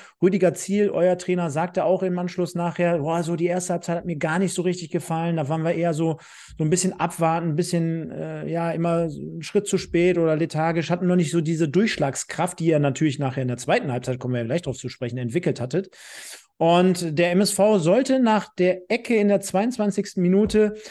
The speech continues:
also durch Stoppelkamp, der wiederum auf Push und dann wieder Stoppelkamp, der den Ball gefühlvoll in die Mitte bringt,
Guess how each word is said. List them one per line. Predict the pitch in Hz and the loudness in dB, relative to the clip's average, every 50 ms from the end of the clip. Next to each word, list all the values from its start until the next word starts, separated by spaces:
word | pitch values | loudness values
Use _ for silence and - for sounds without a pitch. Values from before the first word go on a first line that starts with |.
| - - - | -20 -6 -2
also | - 151 151 | 0 2 4
durch | 165 160 170 147 | 4 4 2 2
Stoppelkamp, | - - 233 226 240 233 226 - 196 202 208 202 202 185 - | 2 0 0 2 2 0 0 2 2 4 4 2 0 -2 -6
der | - 147 147 139 127 170 185 170 170 | -8 -10 -10 -2 2 4 4 4 4
wiederum | 180 185 165 151 170 170 175 175 | 4 4 4 4 4 2 2 0
auf | - - 143 - - _ | 0 0 -2 -2 -4 _
Push | - 233 247 233 - - | 0 0 0 0 0 -4
und | - 165 151 - | -4 -2 0 2
dann | 160 175 185 170 | 2 2 4 4
wieder | 233 254 247 202 | 4 4 4 2
Stoppelkamp, | - - 214 208 208 202 - - 185 190 180 - | 2 2 0 0 0 0 0 0 0 0 0 0
der | - 156 165 170 | 0 2 2 4
den | 156 170 170 165 170 160 - - _ | 4 4 2 2 0 -2 -4 -10 _
Ball | - 160 139 120 147 151 160 160 | -8 -4 0 2 4 4 4 4
gefühlvoll | 139 131 - - 202 220 208 - - 190 196 196 | 2 0 -2 0 0 0 0 2 4 4 6 6
in | 190 190 165 160 160 | 4 2 -2 -2 -2
die | 160 156 | 0 0
Mitte | 165 214 220 226 208 | 0 2 2 0 2
bringt, | 175 185 190 196 190 - - | 2 4 4 4 2 0 -4